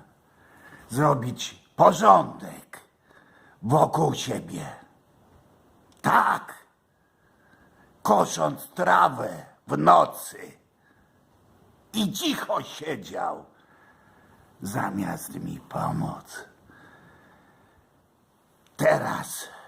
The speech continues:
uwięziony we własnej,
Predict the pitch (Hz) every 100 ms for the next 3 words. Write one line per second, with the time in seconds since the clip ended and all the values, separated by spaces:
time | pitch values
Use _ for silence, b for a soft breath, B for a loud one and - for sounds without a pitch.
0 | b b b b b b b b b _
1 | B B B B B B B B B 151
2 | 170 180 170 131 165 170 135 120 98 90
3 | B B B B B B B _ B B
4 | B B B - 151 160 170 156 147 -
5 | - 123 135 117 98